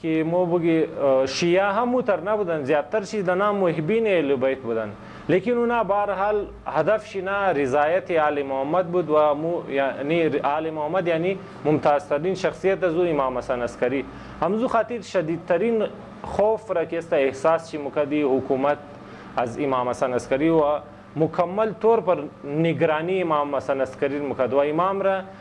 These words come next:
دمزی دور انزی بدبختا که است تقریباً امام چند بارها منی قید انداخته موشه امام حسن عسکری و هر دوشنبه و پنجشنبه امام را اینا مجبور کرده بود که باید در دربار باید حاضری بده،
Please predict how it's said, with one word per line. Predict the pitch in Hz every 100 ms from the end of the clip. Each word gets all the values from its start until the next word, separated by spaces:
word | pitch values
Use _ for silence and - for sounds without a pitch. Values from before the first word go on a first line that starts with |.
| - -
دمزی | 151 170 180 226
دور | 165 196 180
انزی | 170 160 160 196 175 - - - - - - - - - - -
بدبختا | 131 120 139 143 - 190
که | 190
است | 190 196 185
تقریباً | 156 - 143 151 180 175
امام | 156 156 170 175 165 -
چند | - 165 123
بارها | 147 156 151 180 202
منی | 185 170 175 175 - - - -
قید | - 180 180
انداخته | 170 156 143 -
موشه | 139 131 143
امام | 131 127 123
حسن | 123 131
عسکری | 123 120 127 120 123 - - - - - -
و | 127 175 185 170 123 - 135 131 113
هر | 147 233
دوشنبه | 220 165 165 180 175 190 208
و | 185
پنجشنبه | 165 156 - 160 190 185
امام | 175 175 165
را |
اینا | 160 156 170 156 143
مجبور | 143 135 147 202 -
کرده | 175 170
بود | 147
که | 147
باید | 131 143 135
در | 143
دربار | 139 131 139 156
باید | 147 151 147
حاضری | 120 120 110 139
بده، | 135 107